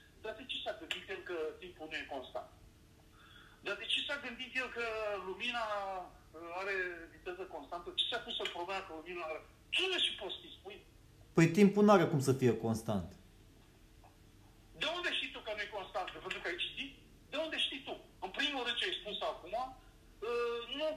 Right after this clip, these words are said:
Speaker 1: consider, nu, nu reprezintă faptul că ai citit ceva. Timpul nici nu există. Timpul este o noțiune derivată.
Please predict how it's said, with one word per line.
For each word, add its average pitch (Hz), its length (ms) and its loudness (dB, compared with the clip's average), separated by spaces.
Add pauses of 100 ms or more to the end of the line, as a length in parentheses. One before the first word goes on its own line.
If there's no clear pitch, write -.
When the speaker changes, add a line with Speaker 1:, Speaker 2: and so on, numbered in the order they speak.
Speaker 1:
consider, 185 420 -6
nu, 254 60 -2 (180)
nu 254 60 -2 (200)
reprezintă 170 360 -8 (100)
faptul 156 180 -6
că 156 60 -4
ai - 140 -2
citit - 240 -8
ceva. 135 140 -6 (100)
Timpul 240 260 -4
nici 214 160 2
nu 220 60 0 (100)
există. - 400 -2 (720)
Timpul 180 260 -2
este - 200 -2
o 151 100 0
noțiune 160 340 0 (100)
derivată. 143 480 -2